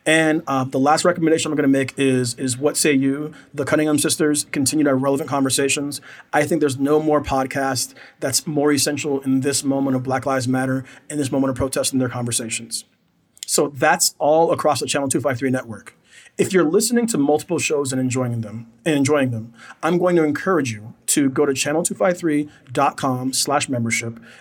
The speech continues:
and sign up for a membership. They are four dollars a month or forty dollars a year,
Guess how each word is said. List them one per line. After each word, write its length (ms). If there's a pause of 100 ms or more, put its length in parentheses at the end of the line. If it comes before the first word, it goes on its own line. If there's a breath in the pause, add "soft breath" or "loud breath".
and 120
sign 220
up 80
for 100
a 40
membership. 480 (240 soft breath)
They 120
are 160
four 260
dollars 260
a 40
month 400 (120)
or 380
forty 280
dollars 260
a 60
year, 320